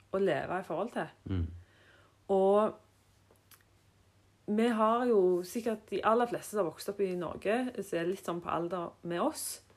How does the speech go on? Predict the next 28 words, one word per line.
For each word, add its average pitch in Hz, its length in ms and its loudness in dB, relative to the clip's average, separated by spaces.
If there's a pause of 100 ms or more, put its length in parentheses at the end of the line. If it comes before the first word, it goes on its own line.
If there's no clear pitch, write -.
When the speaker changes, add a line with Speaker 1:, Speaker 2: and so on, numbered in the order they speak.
(460)
Speaker 1:
har 208 320 4
nok 254 200 -4
noen 180 200 -4
sånne 165 300 -4 (640)
søndagsminner, 196 1300 -2 (480)
erfaringer, 175 680 -2
som - 160 -10
ikke 220 200 -8
bare 151 440 0
er 180 160 0
liksom, 170 460 -2 (720)
"Juhu, 349 480 10
nå 233 100 6
er 320 60 4
det 339 80 4
søndag!" 349 520 10
Speaker 2:
<laughs> - 20 2
Nei, - 240 4
sant. - 160 -4
Speaker 1:
Yes! 359 480 8 (440)
Altså, 240 360 8 (880)
det - 120 -18
kunne - 260 -6
vært - 180 -2
dørgende 151 320 -6
kjedelig 165 320 -10
også. 196 240 -12 (300)
Speaker 2:
Mm. 71 240 -4